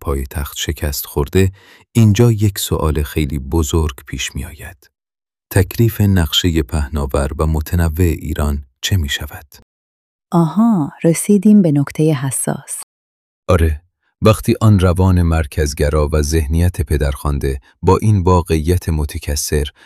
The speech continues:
Speaker 1: با این همه زبان و قومیت در ایران روبرو می شود، چه اتفاقی می افتد؟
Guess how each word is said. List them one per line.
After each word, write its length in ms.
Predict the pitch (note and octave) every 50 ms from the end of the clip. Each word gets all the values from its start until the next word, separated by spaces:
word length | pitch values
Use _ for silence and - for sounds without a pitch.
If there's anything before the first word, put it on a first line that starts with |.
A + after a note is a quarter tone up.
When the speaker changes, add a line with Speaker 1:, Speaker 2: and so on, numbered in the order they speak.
| _ _ -
Speaker 1:
با 160 | E2+ F#2 F2+ -
این 180 | G#2 A2 G2+
همه 280 | E2 D2 F2+ E2+ F2 E2+
زبان 500 | D#2+ D#2 E2 D#2 D2 D#2+ E2 E2 D#2 C#2+
و 140 | D2 D#2 D2 -
قومیت 640 | - D#2 D2 C#2 C#2 C#2 D2 D2+ C#2+ D2 - - - -
در 140 | - F2 D#2+ -
ایران 360 | - - E2+ E2 D#2 D2+ D2
روبرو 380 | C#2+ D#2+ D2 C2+ C#2+ C#2 C#2+ D2
می 120 | C#2+ C#2
شود، 480 | C2+ - - D#2 C#2 E2 D#2+ C#2 C#2 - - _ _ _ _
چه 140 | - - A#2+
اتفاقی 580 | G#2+ G2+ - - - - - D#2 C2+ - - C#2
می 160 | A#1+ A#1+ A#1+
افتد؟ 360 | A#1 - - - - - -